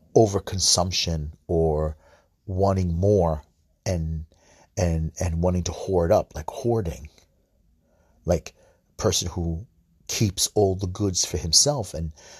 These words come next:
and doesn't get, does, doesn't, doesn't give away to the poor. That's,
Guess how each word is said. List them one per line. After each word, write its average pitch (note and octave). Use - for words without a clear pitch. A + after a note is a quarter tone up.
and E2+
doesn't F#2
get, F#2+
does, F2+
doesn't, F#2+
doesn't F2
give E2+
away F2+
to E2+
the D2+
poor. -
That's, -